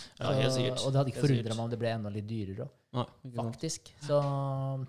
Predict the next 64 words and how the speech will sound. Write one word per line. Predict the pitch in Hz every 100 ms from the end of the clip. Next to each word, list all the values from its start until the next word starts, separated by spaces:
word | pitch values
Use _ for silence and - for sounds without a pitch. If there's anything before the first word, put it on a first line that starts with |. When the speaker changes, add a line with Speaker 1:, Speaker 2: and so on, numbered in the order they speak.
| -
Speaker 2:
det |
er | 147
det | 151
magefølelsen | 135 104 - 113 -
sier | 110 113
meg, | 120 135
så | - 139 131 127
får |
vi | 127
se | - 117
når | 110
vi |
kommer | 107 107 95
dit. | 123 - -
Speaker 1:
Ja, | 131 127
ja. | 120 110 - -
Men | - 120
Speaker 2:
Men |
Speaker 1:
derfor, | 113 110 - 117 113
eh, | 113 110 110
prøver | 110 - 104
vi | 107
også | 107 110
å |
holde | 110 98 78
det | 85
ganske | 101 95 - 90 90 87 - - _ _
innenfor | 113 78 73 - 104
det | 95
de | 95
allerede | - 101 101 90 -
har | - 98 87 90 -
programmert, | 107 107 107 110
da. | - 113 -
Speaker 2:
Ja. | 120 135 117
Speaker 1:
Så | 107
de | 113
slipper | - 104 -
å | 110 117
lage | 110 101 95 110
mye | 107 101
nytt. | 107 113 - - - -
Speaker 3:
Ikke | 117 107
sant. | 107
Speaker 1:
Så |
prøver | 120 104
liksom | 98
å | 113
holde | 117 98
det | 98 101 107
innenfor | 69 -
samme | 101 101
ramme, | 98 92 -
da. | 117 - - -
Speaker 3:
Mm. | 120 107 107
Speaker 1:
Ja. | 95 - - -
Speaker 2:
Ja, | 127 - -
men | 151
Speaker 1:
Så |
Speaker 2:
der | 160
Speaker 1:
kan | 143 -
det | 87
jo | 76 82
bli | - -